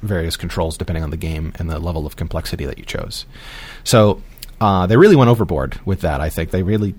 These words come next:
took it seriously, and they put a ton of time and energy and engineering into this, and it really,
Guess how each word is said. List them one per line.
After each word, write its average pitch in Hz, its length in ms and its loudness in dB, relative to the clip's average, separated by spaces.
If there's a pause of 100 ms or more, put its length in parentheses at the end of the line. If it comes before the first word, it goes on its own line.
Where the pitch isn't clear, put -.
took 104 160 -4
it - 80 -6
seriously, 92 520 -2
and 87 400 -4 (340)
they 104 60 -4
put - 120 -2
a - 40 -2
ton - 280 0
of 104 60 0
time 104 260 2
and 87 80 0
energy 95 340 2
and 85 260 -4
engineering 90 520 -2
into 90 180 -4
this, - 260 -4 (120)
and 95 140 0
it - 140 -4
really, 107 520 2